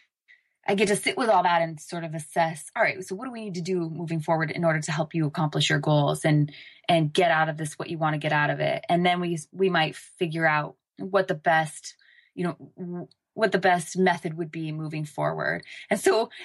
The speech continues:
so then we meet, like, I'll meet with people, I'll meet with athletes. Usually, you know, sometimes in the beginning it's once a week, but sometimes it's every other week,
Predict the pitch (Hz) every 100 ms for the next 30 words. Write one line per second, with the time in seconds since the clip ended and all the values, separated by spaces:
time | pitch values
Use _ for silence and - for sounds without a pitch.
0 | - - 254 269 226 214 - 214 202 196
1 | 202 208 208 - 208 202 - 196 208 196
2 | 196 185 - 196 190 254 277 311 285 -
3 | 254 247 269 262 247 220 190 185 190 180
4 | 175 - 160 170 165 160 180 220 247 214
5 | 170 170 165 165 160 160 165 165 156